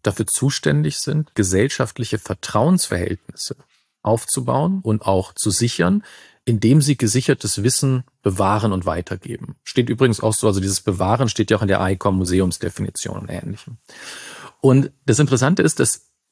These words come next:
mit diesem Auftrag die Museen ja eigentlich erstmal sehr kritisch gegenüber K I, vor allem gegenüber generativer K I sein müssten, weil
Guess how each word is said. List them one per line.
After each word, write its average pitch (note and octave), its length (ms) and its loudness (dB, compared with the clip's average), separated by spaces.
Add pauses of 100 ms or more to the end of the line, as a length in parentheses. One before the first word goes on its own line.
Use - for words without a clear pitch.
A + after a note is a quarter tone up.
mit B2 200 2
diesem F3+ 220 2
Auftrag - 440 0
die G2+ 100 0
Museen G2+ 440 2
ja - 260 -2
eigentlich B2+ 500 0
erstmal A2+ 520 0
sehr G#2 380 2
kritisch - 580 -2
gegenüber G#2+ 680 -2 (240)
K G2+ 240 0
I, C3+ 140 2
vor A2+ 220 -2
allem C3 260 2
gegenüber A2+ 400 0
generativer F#2+ 760 0
K F#2+ 220 -8
I F#2+ 240 -6 (300)
sein F#2+ 420 -2
müssten, - 560 -2
weil A2+ 520 2